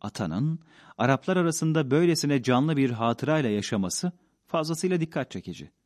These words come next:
Evet, Hazreti İbrahim imajı onların zihnine, dini muhayyilesine, her şeyden önce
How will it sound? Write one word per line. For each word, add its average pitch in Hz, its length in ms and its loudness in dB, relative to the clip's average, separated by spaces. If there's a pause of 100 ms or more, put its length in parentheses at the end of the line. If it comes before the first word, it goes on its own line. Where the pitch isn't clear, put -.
(520)
Evet, 135 320 -2 (580)
Hazreti 170 400 2
İbrahim 165 560 2
imajı 107 420 0
onların 120 400 4
zihnine, 95 600 -4 (600)
dini 139 340 4
muhayyilesine, 104 880 -2 (440)
her - 140 -2
şeyden 180 300 0
önce 160 360 2